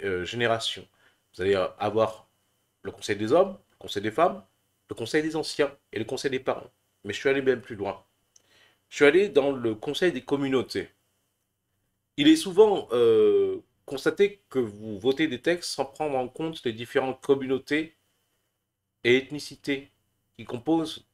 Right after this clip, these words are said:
euh, la population française et culture. Je vais pas aller dans le sens d'une religion, mais on peut aller au moins dans le sens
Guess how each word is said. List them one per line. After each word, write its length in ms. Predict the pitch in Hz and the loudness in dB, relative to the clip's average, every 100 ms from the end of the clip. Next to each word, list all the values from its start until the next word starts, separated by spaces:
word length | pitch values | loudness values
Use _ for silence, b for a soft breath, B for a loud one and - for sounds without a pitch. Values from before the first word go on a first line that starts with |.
| - | -6
euh, 260 | 98 90 - | -4 -4 -2
la 100 | 110 | -4
population 520 | 123 - 127 123 120 | -6 -4 -2 -2 -6
française 640 | - 127 117 123 110 - _ _ _ _ _ _ _ - | -8 -8 -4 -2 -2 -4 _ _ _ _ _ _ _ -10
et 120 | 117 | -10
culture. 460 | - 120 - 101 85 _ _ _ _ _ _ _ b b b - | -8 -12 -8 -6 -6 _ _ _ _ _ _ _ b b b -4
Je 80 | |
vais 60 | 113 | 4
pas 100 | 214 | 4
aller 120 | 247 | 4
dans 120 | 196 | 0
le 40 | 131 | -2
sens 320 | - 190 - | -2 -4 -4
d'une 100 | 117 | -10
religion, 360 | 120 123 208 202 | -6 -2 0 2
mais 120 | 143 | 0
on 80 | 143 | 2
peut 120 | 175 | 0
aller 160 | 170 | 2
au 80 | 165 | 0
moins 200 | 151 180 | 0 -4
dans 120 | 147 | -2
le 80 | 127 | -4
sens 500 | 123 156 156 - - | -4 -4 -6 -10 -18